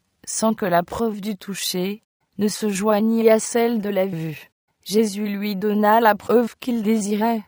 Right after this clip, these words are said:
Thomas s'écria alors, « Mon Seigneur et mon Dieu. » Jésus le reprit pour son incrédulité, en lui disant, « Parce que tu m'as vu,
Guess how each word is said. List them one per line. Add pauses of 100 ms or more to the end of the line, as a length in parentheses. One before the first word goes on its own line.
(720)
Thomas
s'écria
alors, « (840)
Mon
Seigneur
et
mon
Dieu. » (720)
Jésus
le
reprit
pour
son
incrédulité, (340)
en
lui
disant, « (800)
Parce
que
tu
m'as
vu,